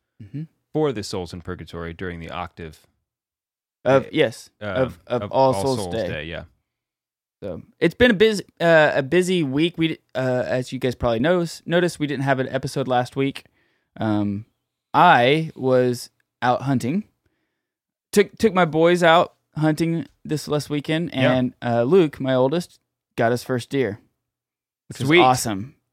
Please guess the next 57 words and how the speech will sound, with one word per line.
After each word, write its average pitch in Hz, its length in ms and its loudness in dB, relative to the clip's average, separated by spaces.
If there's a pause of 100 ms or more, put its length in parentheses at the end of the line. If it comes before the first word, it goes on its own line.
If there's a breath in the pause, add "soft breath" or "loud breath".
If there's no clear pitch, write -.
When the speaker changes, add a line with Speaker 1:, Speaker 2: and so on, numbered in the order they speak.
(260)
Speaker 1:
Uh, 107 280 -4
Speaker 2:
Way 127 80 -2
to 131 60 2
Speaker 1:
got, 139 40 2
Speaker 2:
go, 139 120 4
Luke. 143 340 2
Speaker 1:
got 135 140 4
a 131 40 2
buck. 135 400 4 (180)
Speaker 2:
Way 120 80 -10
to - 20 -6
go, 127 120 -2
godson. 104 580 -6 (280)
Speaker 1:
Yeah, 110 200 -4 (140)
got 117 140 -6
a 117 40 -4
buck, 151 360 4
which 143 160 -2
is 123 120 -10
cool. 156 400 -2
First 147 280 0
deer. 156 340 2
Speaker 2:
Yeah, 139 280 2 (120)
Speaker 1:
It's 135 80 -16
a 123 40 -4
Speaker 2:
totally. 139 260 2
Speaker 1:
buck. - 140 -16 (280)
Um, 120 300 -4 (680)
as 143 140 -4
some 170 120 2
of 170 80 2
you 156 120 0
know 151 260 4
who 147 140 2
listened 143 320 0
to 131 40 -2
the 127 80 -4
show 208 400 6
last 170 460 2
year, 135 320 0 (1120)
he 156 120 -4
shot 190 340 4
a 151 40 4
doe, 101 380 -4 (1200)
but 151 80 6
we 135 160 0
couldn't 139 260 2
recover 98 380 -2
it. - 180 -12
We 135 100 2
didn't 131 220 0
find, 110 260 0
we 135 120 2
didn't 123 140 2
Speaker 2:
He - 60 -10
Speaker 1:
find 92 200 -4
it. - 180 -14